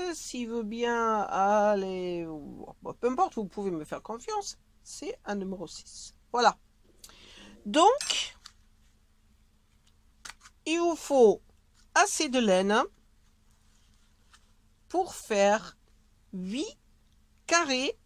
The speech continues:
de grand-mère. Allez, c'est parti, à tout de suite. Bon, vous vous souvenez des granny square comme on avait fait ? On commence avec un carré magique.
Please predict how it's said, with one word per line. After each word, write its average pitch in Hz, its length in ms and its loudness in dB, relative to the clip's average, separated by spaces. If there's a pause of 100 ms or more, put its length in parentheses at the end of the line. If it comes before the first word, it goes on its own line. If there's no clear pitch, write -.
(120)
de 202 240 -2 (240)
grand-mère. 277 800 0 (1400)
Allez, 294 440 4
c'est - 340 -4
parti, 277 720 -2 (320)
à 269 160 4
tout 381 160 -6
de - 60 -12
suite. - 480 -8 (1200)
Bon, 302 360 8
vous 233 160 -2
vous 294 160 4
souvenez 262 800 2 (760)
des 165 1200 2
granny 214 300 4
square 381 500 -2
comme 202 200 -4
on 190 100 2
avait 185 220 2
fait ? 339 360 -2 (600)
On 247 140 2
commence 240 560 0
avec 190 400 -4
un 160 160 -6 (380)
carré 277 460 4
magique. 147 720 -4